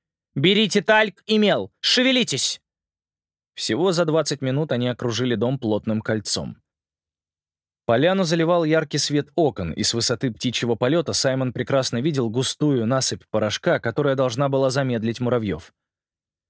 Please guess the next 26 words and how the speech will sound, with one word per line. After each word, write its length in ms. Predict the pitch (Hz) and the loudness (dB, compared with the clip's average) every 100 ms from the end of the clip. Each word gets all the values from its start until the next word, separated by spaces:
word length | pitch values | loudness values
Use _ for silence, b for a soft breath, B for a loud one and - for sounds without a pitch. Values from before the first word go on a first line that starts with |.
| _ | _
Через 300 | - 135 139 | -2 0 0
каждые 380 | - 180 151 165 | 2 0 2 0
несколько 440 | 160 151 147 139 | 0 -2 -2 -2
метров 380 | 135 139 143 147 | 0 0 -2 -2
на 100 | 127 | -2
страже 380 | 120 123 123 123 | 0 2 2 2
стояли 420 | - 117 110 113 | 0 0 2 2
волки, 500 | 110 110 131 - 151 b b | 2 2 2 0 -4 b b
вооруженные 720 | 117 127 139 131 175 170 147 131 | 2 4 4 2 2 2 0 2
баллончиками 720 | 131 123 139 - 139 131 131 | 2 2 0 -2 -2 0 0
репеллентов, 680 | 123 139 139 117 87 - - _ | 0 0 2 0 -6 -14 -20 _
уксусом 600 | 165 156 - 98 - - b b | 0 0 -2 -4 -6 -10 b b
и 100 | - | -2
горячей 440 | 165 160 165 151 143 | 2 4 2 0 0
водой, 460 | 139 113 82 - - _ _ _ - | 0 -2 -4 -8 -18 _ _ _ -4
а 100 | 107 | -2
между 300 | 123 113 123 | 0 0 0
ними 340 | 175 208 208 - | 0 0 -2 -6
бегали 380 | 98 110 107 110 | -2 0 0 -2
кошки. 500 | - 101 - - - _ _ _ _ _ _ _ | -2 -6 -6 -12 -20 _ _ _ _ _ _ _
Малкольм 440 | - 156 180 180 160 | -2 0 2 0 0
до 80 | 156 | 0
сих 200 | 170 - | -2 -2
пор 180 | 165 | 0
не 80 | 147 | 0
вернулся — 580 | 139 160 190 120 - - | 0 2 0 0 -6 -10